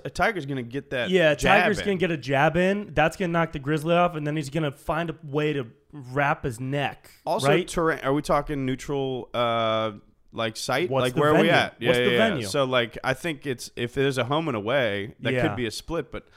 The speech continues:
Speaker 2: Yeah.
Speaker 1: I think if you get him, uh, I don't know, I'm, I think Tigers are just quicker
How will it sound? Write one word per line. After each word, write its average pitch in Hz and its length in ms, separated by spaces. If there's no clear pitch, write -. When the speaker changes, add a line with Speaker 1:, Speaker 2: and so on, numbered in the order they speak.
Speaker 2:
Yeah. 117 420
Speaker 1:
I 143 140
think 151 280
if 113 160
you 147 100
get 135 200
him, 113 220
uh, 90 340
I - 60
don't 208 120
know, 139 60
I'm, 120 240
I 123 120
think 180 280
Tigers 135 540
are 110 220
just 107 280
quicker 156 480